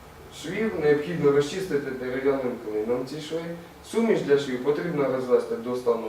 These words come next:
густої каші, вилити розчин для закладення швів на плитку, ось, і розтерти його гумовою раклею по діагоналі.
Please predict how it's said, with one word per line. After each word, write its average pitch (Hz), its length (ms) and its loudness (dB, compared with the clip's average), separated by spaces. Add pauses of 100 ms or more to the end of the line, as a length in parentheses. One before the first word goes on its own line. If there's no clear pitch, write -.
густої 117 540 -6 (100)
каші, 107 420 -4 (520)
вилити 147 480 4
розчин 127 320 -2 (100)
для 117 100 2
закладення 123 640 0
швів 113 320 -10 (480)
на 110 100 -2
плитку, 202 580 -2 (600)
ось, 131 160 -6 (1300)
і 202 180 -2
розтерти 147 580 2
його 135 260 0
гумовою 127 640 0 (400)
раклею 120 480 4
по 139 120 2
діагоналі. 98 680 0